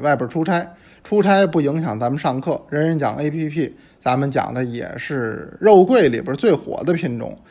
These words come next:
叫做牛肉。这牛肉原来呢，我就在牛街买，现在我得在茶城买。为什么呢？那牛肉跟那牛肉不一样，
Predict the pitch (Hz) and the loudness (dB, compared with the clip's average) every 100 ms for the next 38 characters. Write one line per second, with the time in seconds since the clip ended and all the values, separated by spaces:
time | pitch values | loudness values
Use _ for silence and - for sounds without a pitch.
0 | _ - 123 123 123 127 131 135 214 294 | _ -4 -2 0 -2 -2 0 0 2 4
1 | - - - _ _ _ _ _ _ _ | 4 0 -20 _ _ _ _ _ _ _
2 | 160 156 175 240 208 156 160 180 160 185 | -2 2 4 4 6 6 6 6 4 4
3 | 151 131 156 135 127 170 180 185 131 - | 2 2 0 0 -2 -2 0 0 -2 -6
4 | 57 _ _ - - 160 165 131 113 123 | -14 _ _ -12 -6 0 2 2 0 -4
5 | 123 113 113 - 175 - 131 170 - - | -4 -6 -8 -8 -8 -4 -2 -2 -4 -10
6 | - _ _ _ _ 170 156 131 120 120 | -20 _ _ _ _ 2 4 2 -2 -4
7 | 123 135 127 156 190 131 151 180 180 123 | -4 -2 0 2 2 2 0 -2 -2 -2
8 | 110 117 113 113 156 214 | -2 -2 -4 -2 0 0